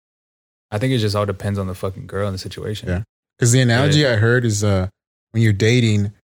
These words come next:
Speaker 2: you guys are in a car together and, like, you're going on a road trip.
Speaker 1: Yeah.
Speaker 2: Um, and if you're not, your intentions aren't to marry the person, you know, the longer you go and y'all break up, well, they have to make their way back. So I was like, "Oh shit, that's true."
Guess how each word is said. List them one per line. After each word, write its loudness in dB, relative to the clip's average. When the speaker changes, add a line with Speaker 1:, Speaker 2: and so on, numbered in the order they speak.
Speaker 2:
you -6
guys 2
are 2
in 2
a 0
car 2
together 0
and, 0
like, -2
you're -8
going 0
on 0
a -2
road 0
trip. -2
Speaker 1:
Yeah. 0
Speaker 2:
Um, -2
and 0
if -2
you're 2
not, 0
your 0
intentions 2
aren't -2
to 0
marry 2
the 0
person, 0
you -2
know, 2
the 2
longer 6
you 6
go 4
and 0
y'all 4
break 2
up, 2
well, 0
they 0
have -2
to -10
make -8
their -2
way 2
back. -4
So -6
I -6
was -4
like, -8
"Oh -8
shit, -8
that's -12
true." -8